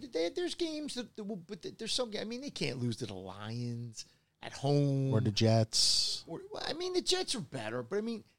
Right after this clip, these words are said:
Speaker 1: if you're the team that you think you are, and every good team, even a good team loses. The Patriots, I think, lost last year a game.
Speaker 2: Right.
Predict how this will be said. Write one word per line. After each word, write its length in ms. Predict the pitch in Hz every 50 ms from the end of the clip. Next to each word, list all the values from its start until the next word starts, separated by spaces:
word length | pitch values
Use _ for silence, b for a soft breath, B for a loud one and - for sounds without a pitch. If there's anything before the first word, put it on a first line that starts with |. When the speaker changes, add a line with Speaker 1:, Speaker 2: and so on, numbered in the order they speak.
| _ _ _ _ _ 180 -
Speaker 1:
if 300 | - - - - - 190
you're 220 | 247 294 339 359
the 100 | 349 311
team 340 | - - - - 247 247 233 214
that 80 | 165 165
you 180 | 175 185 196
think 420 | 165 - - - 190 190 165 - -
you 220 | 175 160 151 139
are, 200 | 131 117 98 107 b b b b _
and 120 | - 285 -
every 280 | 285 330 339 330 339 -
good 300 | - - 240 247 202 -
team, 200 | - 220 165 190
even 180 | 254 277 269
a 40 | 180
good 340 | 123 107 - 190 214 190 -
team 380 | - 180 160 156 147 143 135 135
loses. 320 | 165 175 175 151 156 147 b b b b b
The 80 | 135
Patriots, 380 | - - 247 262 262 - 180 170
I 60 | 135
think, 180 | 127 143 131 139
lost 260 | 143 131 123 - -
last 280 | 127 127 127 117 -
year 120 | 139 127 117
a 40 | 110
game. 300 | 101 131 127 123 123 139
Speaker 2:
Right. 240 | 135 120 110 98